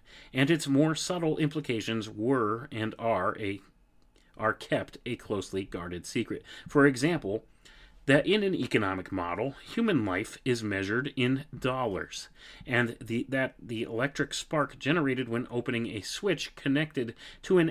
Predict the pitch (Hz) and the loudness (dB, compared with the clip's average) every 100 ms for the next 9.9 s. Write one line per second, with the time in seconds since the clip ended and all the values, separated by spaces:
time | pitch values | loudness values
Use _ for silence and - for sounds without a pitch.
0 | - 190 - 160 - 135 120 101 - 110 | 0 -6 -2 -2 0 0 0 -4 -2 -2
1 | - 117 104 151 180 160 127 107 - 110 | -2 -2 0 0 2 2 4 2 2 0
2 | - 123 135 92 87 92 - - - - | 0 2 2 2 -2 -4 -6 -14 -20 0
3 | - 196 190 180 151 143 117 - 156 104 | 4 6 4 4 6 6 4 0 0 0
4 | 90 104 127 - 104 95 98 - - 113 | -2 -4 -8 -8 -6 -6 -6 -14 -12 -6
5 | 107 107 101 87 82 - - - - - | 0 2 2 2 -2 -6 -12 -4 -4 -4
6 | - - - 143 156 202 196 - 165 117 | -12 -12 0 2 4 4 4 4 6 6
7 | 85 - - - _ - - - 120 127 | 4 -4 -16 -20 _ -20 -16 2 4 4
8 | - 147 160 135 135 127 110 107 131 127 | 2 4 4 4 4 4 -2 -2 0 0
9 | 104 95 - - - 147 107 - - | 0 -2 -6 -14 0 2 2 -2 -8